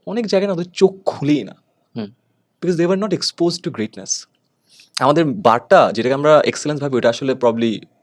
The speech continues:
Speaker 1: mediocre, right?
Speaker 2: হ্যাঁ।
Speaker 1: But দোষ না তো, আমাদের এক্সেলেন্সটাই <laughs> mediocre, because আমরা এক্সেলেন্সের বারটা দেখিই নাই।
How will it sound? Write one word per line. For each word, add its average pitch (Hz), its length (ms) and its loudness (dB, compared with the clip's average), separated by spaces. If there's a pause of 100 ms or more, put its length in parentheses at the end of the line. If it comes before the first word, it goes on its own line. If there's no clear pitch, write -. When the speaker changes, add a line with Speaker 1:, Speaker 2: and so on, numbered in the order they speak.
(140)
Speaker 1:
mediocre, 107 400 0 (640)
right? 120 200 6
Speaker 2:
হ্যাঁ। 98 80 -4 (220)
Speaker 1:
But 127 100 4 (360)
দোষ 185 260 4
না 147 100 0
তো, - 160 -10
আমাদের 135 320 4
এক্সেলেন্সটাই 202 760 4
<laughs> 160 80 -2
mediocre, 120 300 0
because 110 180 0
আমরা 156 140 0
এক্সেলেন্সের 160 300 -2
বারটা 170 160 4
দেখিই 185 460 2
নাই। 87 220 -14